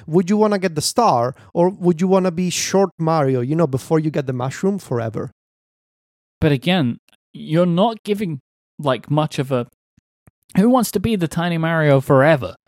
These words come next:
Speaker 2: That
Speaker 1: Hey,
Speaker 2: sounds
Speaker 1: maybe there's
Speaker 2: horrible.
Speaker 1: some, <laughs> hey, maybe some folks like to do that. That's why I asked you.
Speaker 2: Yeah, no,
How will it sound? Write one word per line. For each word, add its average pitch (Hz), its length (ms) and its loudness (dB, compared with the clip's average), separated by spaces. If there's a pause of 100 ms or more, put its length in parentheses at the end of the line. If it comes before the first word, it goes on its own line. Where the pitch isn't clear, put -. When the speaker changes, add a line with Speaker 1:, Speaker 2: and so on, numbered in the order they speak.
(360)
Speaker 2:
That 311 120 4
Speaker 1:
Hey, - 100 6
Speaker 2:
sounds 214 240 2
Speaker 1:
maybe 208 240 4
there's 202 200 0
Speaker 2:
horrible. 233 220 0 (180)
Speaker 1:
some, - 340 -2
<laughs> - 40 -20
hey, 208 240 -2
maybe 392 240 -2
some 220 220 0
folks - 360 -8
like 143 220 0 (200)
to 139 100 -8
do 123 220 -4
that. 214 240 -2 (840)
That's 175 240 0
why 226 140 0
I 311 140 -4
asked - 240 -12
you. 110 180 -10 (500)
Speaker 2:
Yeah, 117 180 -8
no, 117 180 -6